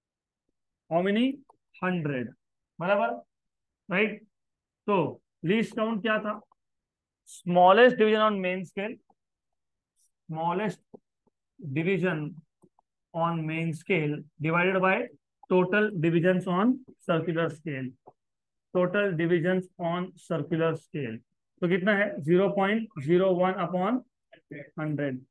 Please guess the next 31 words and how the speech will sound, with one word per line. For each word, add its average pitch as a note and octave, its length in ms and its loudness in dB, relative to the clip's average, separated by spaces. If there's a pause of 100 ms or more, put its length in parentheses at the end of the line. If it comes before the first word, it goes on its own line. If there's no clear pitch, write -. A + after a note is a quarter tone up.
(220)
ये F#3+ 100 2
टेन G#3+ 240 0
raise G#3+ 180 0
to A3+ 140 -2
minus G3+ 340 0
two A#3+ 140 -2
और F#3+ 200 2
ये G#3 60 0
हंड्रेड F#3 280 -2
ऊपर G#3 320 -2
आके G3 220 -4
और G#3+ 320 -2
टेन G#3+ 220 -2
raise G3 160 -6
to G#3+ 140 -2
minus E3+ 280 -2
two, D3 180 -6
तो - 540 -16
टेन F3+ 180 -2
raise F3+ 140 -2
to G3+ 220 -2
minus D#3+ 420 -6
four, C3+ 180 -8 (420)
मतलब D#3+ 260 -2
zero F#3 260 2 (320)
point F3 340 -2 (300)
zero F#3+ 380 -2 (120)
zero D#3+ 480 -4 (120)
zero E3 480 -4 (140)
one D#3+ 380 0 (140)
centimeter। C#3 680 -8